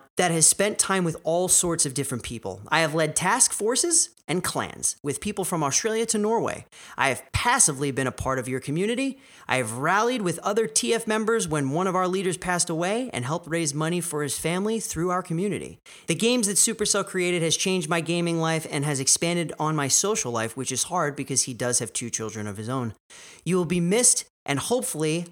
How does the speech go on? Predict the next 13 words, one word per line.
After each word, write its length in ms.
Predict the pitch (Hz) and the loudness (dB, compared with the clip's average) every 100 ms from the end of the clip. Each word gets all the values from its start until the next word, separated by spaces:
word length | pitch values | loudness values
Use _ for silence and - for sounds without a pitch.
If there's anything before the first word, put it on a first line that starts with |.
| - | 0
I 140 | 156 | 2
was 180 | 170 160 | 4 2
able 200 | 180 170 | 2 0
to 80 | 165 | 0
get 160 | 165 170 | 0 0
my 100 | 151 | -2
point 240 | 156 135 | -2 -2
across. 420 | 113 117 92 104 | -4 -4 -2 -2
Thank 360 | 160 202 214 208 | -2 0 0 0
you 60 | |
for 120 | 175 190 | -2 -2
everything 560 | 190 214 208 226 233 - | -2 -2 0 -2 -2 -4
and 200 | 110 | -6